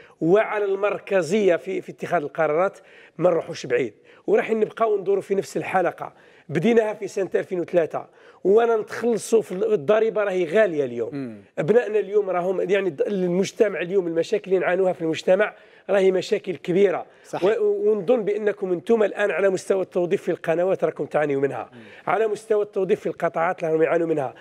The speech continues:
Speaker 1: منتوج خريجية الج-، الطالب الجامعي اليوم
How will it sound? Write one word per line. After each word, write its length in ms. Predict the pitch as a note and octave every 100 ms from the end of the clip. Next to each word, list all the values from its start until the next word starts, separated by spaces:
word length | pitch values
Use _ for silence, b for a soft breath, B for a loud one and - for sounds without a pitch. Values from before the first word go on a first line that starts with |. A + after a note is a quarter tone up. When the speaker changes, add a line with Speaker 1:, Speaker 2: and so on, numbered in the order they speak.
| B B
Speaker 1:
منتوج 360 | F3+ G3+ B3+ E3+
خريجية 600 | F#3+ F#3+ G3+ E3 A3 G#3
الج-، 200 | F#3+ C3+
الطالب 440 | G#3 - - A#3 F#3
الجامعي 460 | D3+ G3 G3 F3+
اليوم 320 | F3 G3+ A3